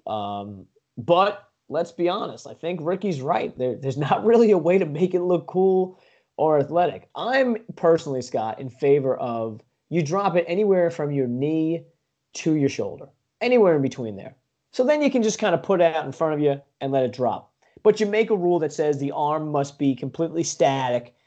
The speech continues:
and still right before you're about to take the drop, just so guys aren't, you know, raising and lowering their arms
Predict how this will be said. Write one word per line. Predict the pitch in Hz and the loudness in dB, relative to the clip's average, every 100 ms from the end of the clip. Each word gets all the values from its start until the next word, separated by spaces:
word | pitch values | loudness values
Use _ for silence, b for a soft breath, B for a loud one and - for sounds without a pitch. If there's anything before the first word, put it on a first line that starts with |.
| _ | _
and | 117 | -10
still | 120 - 165 139 120 120 120 _ _ _ - | -8 0 4 6 4 -2 -8 _ _ _ -2
right | 139 135 | 2 2
before | 135 147 131 | 0 0 0
you're | 127 | 2
about | 123 | 0
to | - | -4
take | 127 | -10
the | 104 | -10
drop, | 107 98 - - | -10 -8 -8 -6
just | - | -2
so | 185 | 2
guys | 160 143 139 | 4 4 4
aren't, | 135 120 117 | 2 0 -2
you | 143 | -4
know, | 123 101 - _ _ - | -4 -6 -12 _ _ 0
raising | 139 147 139 139 | 4 4 4 2
and | 123 | 0
lowering | 131 135 135 131 127 | 2 2 2 0 -2
their | 117 | -4
arms | - 117 117 113 113 | -6 -6 -6 -6 -10